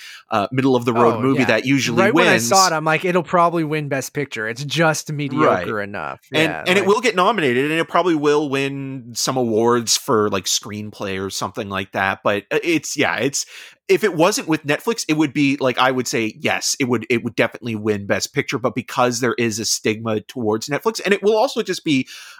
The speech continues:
Speaker 1: um, telling once things go back to some sort of, or resemblance of normal, what people will decide to cancel because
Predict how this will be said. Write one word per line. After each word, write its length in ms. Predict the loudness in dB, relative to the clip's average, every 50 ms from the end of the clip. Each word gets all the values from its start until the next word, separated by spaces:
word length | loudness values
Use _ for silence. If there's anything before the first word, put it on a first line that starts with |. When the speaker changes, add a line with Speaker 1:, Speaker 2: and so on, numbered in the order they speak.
| -2 0
Speaker 1:
um, 320 | 2 4 2 2 0 -4
telling 560 | -8 -4 -2 0 2 2 2 0 -2 -4 -8 -10 -12 -20 -20 _ _ _ _ _ _ -8
once 800 | -6 -6 -2 0 0 2 0 0 -2 -2 -2 -2 -2 -6 -8 _
things 320 | -2 -2 -2 -2 -2 -4 -2
go 180 | 0 0 0 2
back 340 | 2 0 0 0 -2 -8 -10
to 220 | -6 -2 -2 0
some 480 | 0 0 0 0 0 -2 -2 -6 -6 -6
sort 320 | -6 -6 -4 -2 0 0 0
of, 280 | 0 -2 -2 -6 -10 -12 _
or 160 | -6 -6 -4 -4
resemblance 540 | -4 -2 -2 -2 -2 -2 -2 -4 -2 -2
of 140 | -4 -6 -6 -6
normal, 640 | -2 0 2 2 2 2 0 -2 -2 -2 -4 -6 -10 -20 -20 -20 -20 -20 -20 _ _ _
what 540 | -12 -10 -10 -4 0 2 4 2 2 0 -6
people 640 | -8 -2 -2 -2 0 0 0 2 2 4 2 2 0 -2 -4
will 500 | -2 0 2 4 4 4 4 2 2 0
decide 520 | 0 -2 -2 0 0 0 0 0 -2 -6
to 180 | -8 -8 -8 -8
cancel 720 | -8 -10 -10 -6 -4 -2 -2 -2 -2 -2 0 0 0 0
because 540 | 0 -2 -4 -6 -4 0 0 0 2 0 -2